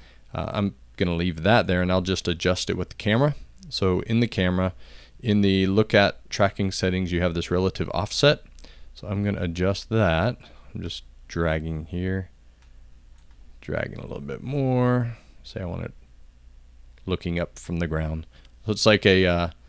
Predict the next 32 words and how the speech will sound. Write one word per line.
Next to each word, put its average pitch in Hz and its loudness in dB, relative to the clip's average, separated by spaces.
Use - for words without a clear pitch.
squirrel's 98 2
point 117 0
of 113 0
view, 117 0
I 120 -4
guess, 117 -2
in 117 -2
this 117 -2
shot. - -2
Now, 120 8
because 107 4
I've 98 6
enabled 117 4
look 110 4
at 104 6
tracking, 117 4
I've 90 4
set 90 0
my 76 0
offset. 104 4
He's 101 0
the 95 -4
target 95 2
of 90 -2
my 82 -2
track. 143 2
Now 87 -4
when 80 -4
I 78 -4
go 80 -2
back 98 0
to 120 4